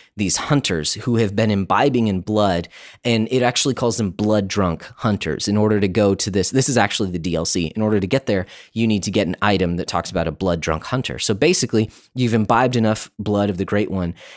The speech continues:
and now you're, you know, ripping people apart and ripping into their skulls, and you're so drunk on the hunt, on the kill, that you're just kind of killing everything in sight. So it's inferred that they actually killed, they took down Koss.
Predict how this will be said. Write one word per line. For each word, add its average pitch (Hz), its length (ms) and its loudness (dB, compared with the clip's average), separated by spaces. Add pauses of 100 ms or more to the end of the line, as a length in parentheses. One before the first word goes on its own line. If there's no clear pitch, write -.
(160)
and 98 340 0
now 120 220 4
you're, 104 240 0
you 110 160 -2
know, 82 140 2
ripping 104 340 0
people 107 240 -2
apart 104 320 0
and 92 100 -6
ripping 104 280 0
into 98 160 2
their 90 140 0
skulls, 98 520 0 (260)
and 110 140 2
you're 110 120 4
so 131 220 4
drunk 117 540 0 (100)
on 104 440 0 (460)
the 110 120 0
hunt, - 540 -4
on 107 200 2
the 98 60 0
kill, 98 640 0 (240)
that 104 240 2
you're 107 120 0
just 101 200 -2
kind 101 140 2
of 95 120 -2
killing 107 360 2
everything 87 380 0
in 85 100 0
sight. - 320 0
So 107 160 0
it's 98 160 -2
inferred 107 440 0
that 101 180 -4
they 101 160 4
actually 95 440 0
killed, 90 520 2
they 98 100 2
took - 260 -2
down 90 280 0
Koss. - 640 -2